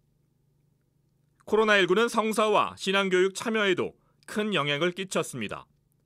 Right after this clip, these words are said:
지난해 영세자 수는 모두 삼만 이백팔십오 명. 이는 이천십구 년 팔만 천삼십구 명 대비 육십이점육 퍼센트 감소한 수치입니다.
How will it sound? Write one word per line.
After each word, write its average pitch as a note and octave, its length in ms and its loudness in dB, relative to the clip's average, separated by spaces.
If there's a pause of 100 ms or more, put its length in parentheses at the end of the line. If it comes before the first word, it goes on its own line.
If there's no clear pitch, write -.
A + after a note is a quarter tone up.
(840)
지난해 E3 440 2
영세자 E3+ 380 2
수는 F#3 400 -2
모두 D3+ 500 -2
삼만 F#3 480 -2
이백팔십오 D#3+ 720 -4
명. A#2 260 -6 (1080)
이는 D#3+ 240 0
이천십구 G3 600 -6
년 A#2+ 240 -2 (360)
팔만 G3+ 460 -2
천삼십구 G#3 680 -6
명 F3 220 -2
대비 D#3 400 -4 (460)
육십이점육 F3+ 800 -4
퍼센트 E3+ 540 -4 (180)
감소한 C3 540 -4
수치입니다. E3 580 -10